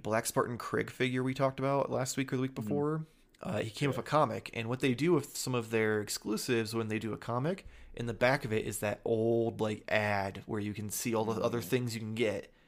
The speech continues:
Speaker 1: and usually it's
Speaker 2: Yeah.
Speaker 1: a tease for things to come. So there's
Speaker 2: That's
Speaker 1: talks
Speaker 2: cool.
Speaker 1: of an, a second,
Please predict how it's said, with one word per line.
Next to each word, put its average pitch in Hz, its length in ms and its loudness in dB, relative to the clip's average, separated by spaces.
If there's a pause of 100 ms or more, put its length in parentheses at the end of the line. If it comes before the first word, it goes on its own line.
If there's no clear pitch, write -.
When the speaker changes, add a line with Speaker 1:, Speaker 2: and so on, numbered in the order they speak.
(380)
Speaker 1:
and 113 160 -2
usually 127 300 6
it's 123 100 2
Speaker 2:
Yeah. - 20 2
Speaker 1:
a 123 40 2
tease 139 440 2
for 113 140 -4
things 107 300 -6
to 113 60 -6
come. 113 420 -2 (500)
So - 180 -2
there's 107 220 0
Speaker 2:
That's - 80 -10
Speaker 1:
talks 110 300 0
Speaker 2:
cool. - 60 -8
Speaker 1:
of 110 200 -2
an, 107 220 -2
a 107 100 -2
second, - 800 0